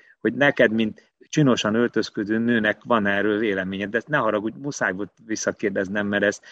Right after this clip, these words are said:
mert erre marha kíváncsi vagyok, hogy, hogy egy olyan hölgy, aki egyfelől a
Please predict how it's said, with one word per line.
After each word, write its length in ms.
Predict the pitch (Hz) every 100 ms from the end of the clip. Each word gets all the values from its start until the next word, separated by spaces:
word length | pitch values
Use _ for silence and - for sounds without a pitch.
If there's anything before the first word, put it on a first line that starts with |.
| -
mert 200 | - 110
erre 140 | 123 139
marha 300 | 175 120 -
kíváncsi 480 | 131 104 90 -
vagyok, 280 | 101 92 95
hogy, 140 | 110 101 - -
hogy 200 | - 110
egy 140 | 120 143
olyan 280 | 165 123 104
hölgy, 380 | 117 107 92 - _ _ -
aki 240 | - -
egyfelől 540 | 151 156 - 123 120 113 _ _ _ _ _ _ - - -
a 140 | -